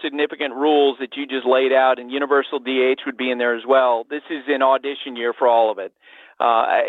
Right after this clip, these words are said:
you know, there's been a lot of momentum in front offices and even among players about truncating some of these l-, really long extra inning games. You know, I, I remember having a conversation with a couple of Red Sox players the spring after they played that eighteen inning World Series game, game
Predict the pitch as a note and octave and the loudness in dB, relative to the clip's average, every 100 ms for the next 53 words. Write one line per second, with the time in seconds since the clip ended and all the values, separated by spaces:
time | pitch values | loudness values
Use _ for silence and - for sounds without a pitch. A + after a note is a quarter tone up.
0 | C3 D3+ C#3 D3 D3 C3+ C#3 E3 D3+ D#3 | -2 -2 0 2 0 -2 -2 0 2 2
1 | D#3+ D#3 D3 D3+ D3+ C3+ B2+ C3 _ D#3 | 2 -2 -2 -2 0 -2 -6 -16 _ -6
2 | C#3+ C#3 C3+ C3+ - D#3 D3 C#3+ - C#3+ | -4 -4 -4 -6 -2 2 2 0 -4 -14
3 | C#3+ G#3 G#3 D#3+ C#3 C3 - D#3+ D3+ C#3 | -10 -8 -4 0 0 -2 -2 0 2 0
4 | A#2+ C3+ B2 B2 - - D3+ D3 D3+ C#3+ | -4 -2 0 0 -2 -6 -6 -2 -2 0
5 | C3 - C#3+ C3 B2 A#2 B2 A#2+ C3+ D3 | -4 -2 -2 0 -4 -8 -8 -6 -4 -2
6 | C#3 C3 B2+ B2+ B2 - C3+ B2+ A2+ G#2 | 0 0 0 -2 -6 -6 -6 -6 -8 -12
7 | G#2 - - - - - - B2 B2+ B2+ | -14 -20 -20 -20 -20 -12 -2 2 4 2
8 | A#2 C3+ - C#3 C#3 D3+ D3 D3 C#3 - | 2 2 0 -8 -4 0 2 0 -2 -2
9 | D3 C#3+ - C#3+ D3 D#3 C3 A#2+ - C#3 | -2 -2 -2 -2 -2 -4 -2 -2 -2 -2
10 | C3 B2 C3 - C#3+ B2+ - C3+ B2+ B2 | -2 0 0 2 0 -2 -2 0 0 -2
11 | - A#2+ - D#3 C#3+ C#3+ C#3+ C#3 C3 - | -8 -20 -2 -2 0 -2 -2 -2 -2 0
12 | D3 C#3 C3 B2+ C#3 - C#3+ C#3 C#3 B2+ | 0 2 0 0 -4 -6 -6 -4 -4 2
13 | C3+ C3 - D3+ D3+ C3 C3 A#2+ A#2 C3+ | 4 4 0 0 0 0 -4 -6 -4 -4
14 | C3 | -4